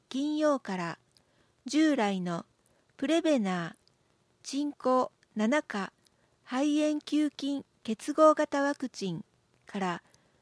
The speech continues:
プレベナー十三、鎮降十三価肺炎球菌結合型ワクチンに切り替わります。これで従来よりも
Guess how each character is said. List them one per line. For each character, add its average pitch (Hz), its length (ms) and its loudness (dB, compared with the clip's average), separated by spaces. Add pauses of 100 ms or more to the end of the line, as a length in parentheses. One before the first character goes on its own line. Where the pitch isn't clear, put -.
(280)
プ 254 120 0
レ 311 120 4
ベ 285 160 4
ナ 185 280 0
ー - 20 -2
十 277 280 2
三、 175 420 -6 (800)
鎮 285 280 -2
降 254 380 0 (300)
十 311 260 4
三 208 320 -4
価 180 320 -6 (640)
肺 311 420 2
炎 311 200 2
球 302 260 0
菌 185 400 -8 (240)
結 240 300 -6
合 294 180 8
型 294 300 0
ワ 285 120 0
ク - 140 -8
チ 180 240 -8
ン 160 100 -10 (280)
に 220 200 -2 (260)
切 220 120 -2
り 254 100 -2
替 269 160 -2
わ 247 100 0
り 240 140 -4
ま 220 180 -2
す。 - 120 -12 (800)
こ 247 140 0
れ 240 180 4
で 233 320 -2
従 320 260 2
来 233 260 2
よ 196 120 0
り 185 100 0
も 180 260 -2